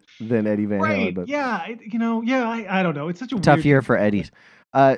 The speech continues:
Speaker 1: that's why we should be, like, appreciating Eddie Murphy right now. What if he dies?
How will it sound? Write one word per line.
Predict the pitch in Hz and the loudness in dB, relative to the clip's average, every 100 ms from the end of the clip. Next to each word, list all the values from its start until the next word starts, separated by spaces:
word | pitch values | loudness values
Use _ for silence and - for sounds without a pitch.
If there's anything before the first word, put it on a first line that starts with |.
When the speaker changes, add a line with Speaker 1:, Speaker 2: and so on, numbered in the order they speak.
| - | 2
Speaker 1:
that's | 247 - | 4 6
why | |
we | 339 349 | 6 6
should | 262 | 4
be, | 240 | 2
like, | 233 202 | 2 0
appreciating | 156 151 - 165 170 156 127 | -2 2 2 4 2 2 2
Eddie | 143 147 | 2 2
Murphy | 117 123 131 113 | 2 2 2 0
right | 101 90 | 0 0
now. | 92 | 2
What | 139 | 4
if | 214 | 4
he | 185 220 | 2 0
dies? | 170 90 76 50 - | 2 0 -2 -10 -20